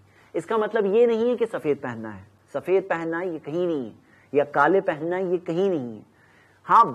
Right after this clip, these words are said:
बहुत ही कलरफुल, जैसे शादी जैसे कपड़े होते हैं, बहुत कलरफुल किस्म के कपड़े नहीं पहनेंगी, थोड़े हल्के कलर वाले कपड़े पहनेंगी। नंबर दो, वो काजल नहीं लगाएंगी।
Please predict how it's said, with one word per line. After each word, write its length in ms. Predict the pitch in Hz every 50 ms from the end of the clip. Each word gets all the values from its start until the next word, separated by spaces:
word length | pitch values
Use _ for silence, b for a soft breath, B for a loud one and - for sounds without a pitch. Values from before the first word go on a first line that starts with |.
| 113
बहुत 380 | 160 165 160 202 233 262 262 -
ही 40 | 269 220
कलरफुल, 460 | - 220 220 220 202 - 220 214 202
जैसे 200 | 185 180 190 190
शादी 320 | - 185 170 175 185 196
जैसे 220 | 175 185 175 - 175
कपड़े 240 | 165 160 - 170
होते 220 | 170 160 156 - 160
हैं, 120 | 160 160
बहुत 240 | 147 143 175 196 -
कलरफुल 360 | - 156 160 180 175 220 220 202
किस्म 220 | 190 - 185 180
के 80 | 160 151
कपड़े 240 | 147 139 143 139
नहीं 140 | 127 123 113
पहनेंगी, 320 | - 117 107 107 104 101 110 - -
थोड़े 180 | 175 180 190 185 B B B B B -
हल्के 220 | 170 175 165 196
कलर 240 | - 185 160 147 143
वाले 180 | 139 131 120 120
कपड़े 240 | - 117 - 120 107
पहनेंगी। 400 | - 110 98 101 104 98 101 - _ b b b b b b b b b
नंबर 260 | 165 180 196 214 233 220
दो, 380 | 190 220 226 240 240 - B B B B B B B B -
वो 420 | 151 175 202 226 233 240 240 247 - - - - _ _ _ _ _ -
काजल 340 | 160 156 156 151 190 202 190
नहीं 180 | 185 180 190
लगाएंगी। 520 | 180 165 151 151 151 151 147 139 165 180